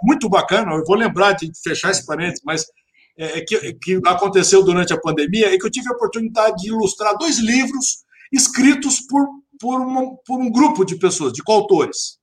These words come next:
né? Um dos livros, inclusive, foi um, um, um best-seller chamado Soft Skills. É, então, que ele tratava das diversas soft skills,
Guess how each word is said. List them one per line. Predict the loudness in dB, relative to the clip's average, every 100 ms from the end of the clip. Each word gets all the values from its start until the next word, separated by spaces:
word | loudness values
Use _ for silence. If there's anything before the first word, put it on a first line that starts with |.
| _
né? | -6 -6 -8 -20 -20 -16 -6
Um | -2
dos | -2 0
livros, | -2 -2
inclusive, | -6 -4 -4 -2 -4 0
foi | -2 0
um, | -4 -6 -14 -12
um, | -10 -8 -10 -12
um | -12
best-seller | -2 0 0 0 2 4 2 0 -6 _ -20 -20
chamado | -6 -2 0 0 -2
Soft | 0 0 0 -6
Skills. | -6 -4 0 0 0 -8 -10 _ _ _ _
É, | -6 -2 0 0 -2
então, | -2 -2 -2 -2
que | -8 0
ele | 4 4 4
tratava | 2 0 2 0 2 -2
das | -4 -6
diversas | -6 -6 -6 -4 -4
soft | -4 -6 -6 0
skills, | 0 -2 -8 -10